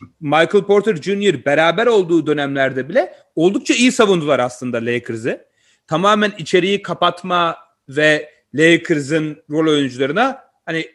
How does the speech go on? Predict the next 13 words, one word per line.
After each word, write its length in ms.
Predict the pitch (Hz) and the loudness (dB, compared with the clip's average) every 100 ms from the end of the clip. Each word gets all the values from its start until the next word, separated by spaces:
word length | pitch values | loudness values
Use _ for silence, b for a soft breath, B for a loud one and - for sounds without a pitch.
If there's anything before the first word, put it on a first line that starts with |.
| - | -10
ye-, 200 | 180 - | -8 -6
"Bizi 240 | 160 151 | -6 0
yeneceksiniz, 760 | 175 160 175 160 180 - 233 254 | 0 2 0 0 -2 -2 -4 -4
üçlük 360 | 170 - 190 - | -8 -4 -6 -6
sokarak 480 | - 180 180 165 - | -8 -4 0 0 -2
yenin." 400 | 135 131 110 _ _ - | -6 -6 -8 _ _ -6
dediler 320 | 147 135 135 | -6 -2 -2
aslında. 640 | 113 107 - 123 165 339 - b b b - | -2 -6 -12 -12 -8 -8 -10 b b b -6
Ee, 260 | 151 151 147 147 _ - 160 - _ 151 | -2 0 -2 -6 _ -18 -16 -16 _ 0
Lakers'ın 500 | 202 226 226 202 226 | 2 2 -2 -4 -4
hücumunu 360 | 190 202 220 277 | -4 -4 -6 -6
iyi 200 | 247 196 | -4 -4
durdurduklarını 800 | 226 202 202 202 208 208 202 | -4 -4 -4 -4 0 0 2